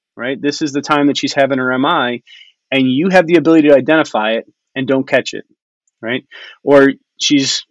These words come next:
having this chest pain, she's developing her M I, and by the time you get to the hospital, she goes into cardiac arrest. If you didn't do an E K G, if you didn't do your evaluation, you didn't work her up, you wouldn't know that. And I wouldn't know it when you drop her off to me. I'd say, "Oh, it's sudden cardiac death,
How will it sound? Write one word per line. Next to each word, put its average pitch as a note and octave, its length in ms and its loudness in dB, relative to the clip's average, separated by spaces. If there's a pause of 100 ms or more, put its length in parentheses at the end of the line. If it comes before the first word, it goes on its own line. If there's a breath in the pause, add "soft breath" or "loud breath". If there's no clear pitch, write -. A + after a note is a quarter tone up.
having C#3 280 -2
this C3+ 140 -4
chest - 300 -2
pain, D3 180 -2
she's B2 140 -10
developing C3+ 400 0
her C3 100 -2
M C3 140 0
I, C#3+ 180 4
and B2+ 140 -2
by B2+ 100 0
the B2+ 80 -2
time C#3+ 240 -6
you C#3 60 -2
get C#3 80 -4
to - 80 -14
the B2+ 60 -10
hospital, C#3 380 -4
she - 140 -8
goes C3 160 -6
into B2+ 140 -8
cardiac C3 400 0
arrest. - 480 -2 (640)
If - 140 -4
you D3+ 80 6
didn't D3+ 180 6
do D3 220 6
an C#3+ 60 6
E C#3+ 100 4
K C#3+ 180 2
G, F3 320 -2
if - 100 -2
you C3+ 60 2
didn't C#3+ 220 4
do C#3+ 120 4
your C3 140 4
evaluation, C3+ 720 2
you C3 80 2
didn't C#3 220 2
work C3+ 260 -4
her C3+ 120 0
up, E3 240 0
you C3 120 -10
wouldn't C#3+ 200 -4
know D#3+ 180 -8
that. B2 280 -6 (420)
And C3+ 120 -2
I G3+ 140 2
wouldn't C#3 280 -2
know C#3 160 -4
it - 80 -8
when C#3+ 160 -4
you C3+ 80 -6
drop D3 280 -4
her D3 120 -6
off - 200 -10
to C3 120 -14
me. C3+ 140 -6
I'd C3+ 100 -6
say, D#3 120 -4
"Oh, E3 100 -2
it's A#2+ 100 -10
sudden C3+ 260 -2
cardiac C3+ 420 0
death, D#3 200 0